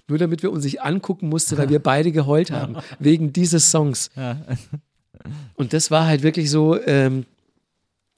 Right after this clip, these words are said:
Speaker 1: ein ganz, ganz besonderes Erlebnis, das auch so stellvertretend ist für die Art und Weise, wie wir beide,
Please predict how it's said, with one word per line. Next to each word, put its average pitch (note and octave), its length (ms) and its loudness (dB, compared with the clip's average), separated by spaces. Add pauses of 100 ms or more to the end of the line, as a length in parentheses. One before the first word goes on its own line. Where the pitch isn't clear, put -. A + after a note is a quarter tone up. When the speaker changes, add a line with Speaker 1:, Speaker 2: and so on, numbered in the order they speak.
(140)
Speaker 1:
ein B2+ 120 -8
ganz, D3 280 0
ganz E3 160 0
besonderes D3 460 2
Erlebnis, C3 480 0
das - 180 0
auch C3 180 -2
so D3 80 -2
stellvertretend C3+ 760 -2
ist C3+ 220 0
für C#3 140 -2
die C3 120 -2
Art C3+ 200 0
und A#2+ 100 -2
Weise, C3 320 2 (120)
wie B2+ 260 -4
wir C#3 180 2
beide, C3+ 580 2